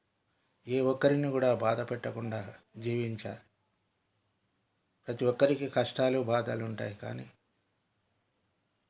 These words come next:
మనది మనం మర్చిపోతాం, కానీ వేరే వాళ్ళని మాత్రం మాటలతో హింసిస్తూ జీవిస్తుంటారు కొంతమంది.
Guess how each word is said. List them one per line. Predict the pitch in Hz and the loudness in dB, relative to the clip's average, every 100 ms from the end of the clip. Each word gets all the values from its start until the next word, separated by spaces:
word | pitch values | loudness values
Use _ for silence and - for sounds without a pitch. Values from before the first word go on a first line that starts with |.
| _ _ _ _ _ _ _ - | _ _ _ _ _ _ _ -8
మనది | 123 131 131 | -2 0 2
మనం | 123 123 117 | 2 0 0
మర్చిపోతాం, | 120 - 147 139 135 123 | 0 0 0 2 2 0
కానీ | 120 120 | -2 -2
వేరే | 110 120 127 | 0 2 4
వాళ్ళని | 123 120 117 113 | 4 2 0 -2
మాత్రం | 113 110 117 104 - _ _ _ _ _ _ _ _ _ _ | -4 -4 -8 -10 -14 _ _ _ _ _ _ _ _ _ _
మాటలతో | 110 120 123 131 127 131 | -2 0 2 2 2 0
హింసిస్తూ | 104 117 113 135 120 - 135 | -2 -2 -2 -2 -4 -2 -2
జీవిస్తుంటారు | 117 117 117 - 113 110 113 113 | 0 -2 -2 -4 -8 -6 -6 -6
కొంతమంది. | 110 113 110 110 104 110 | -8 -8 -4 -4 -6 -12